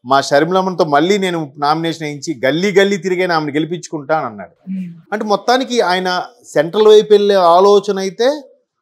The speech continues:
Speaker 1: almost all ఉంది ఎక్కడో. ఆ లీడ్ బయటికి రాపో-, రాకపోతే ఒక ముఖ్యమంత్రి స్థాయి వ్యక్తి రేవంత్ రెడ్డి గారు ఆ మాట అనరు కదా. So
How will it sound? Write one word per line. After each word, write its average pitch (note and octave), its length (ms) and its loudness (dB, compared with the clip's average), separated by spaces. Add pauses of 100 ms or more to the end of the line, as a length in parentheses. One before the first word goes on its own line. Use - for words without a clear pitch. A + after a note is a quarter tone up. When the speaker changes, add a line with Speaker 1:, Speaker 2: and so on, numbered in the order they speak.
(260)
Speaker 1:
almost F#3+ 440 0
all F3+ 200 0
ఉంది E3 320 -6
ఎక్కడో. D#3 460 2
ఆ - 20 -8
లీడ్ C3+ 320 0
బయటికి E3+ 340 2
రాపో-, F3+ 600 -2
రాకపోతే D#3+ 800 0 (320)
ఒక B2 120 -12
ముఖ్యమంత్రి F3+ 440 -2
స్థాయి E3+ 280 2
వ్యక్తి E3 300 -2
రేవంత్ D#3+ 360 2
రెడ్డి E3+ 180 -4
గారు C3+ 340 0 (280)
ఆ A#2+ 60 -4
మాట D#3 260 0
అనరు D#3+ 200 -4
కదా. E3 280 -6 (960)
So A#3+ 80 -10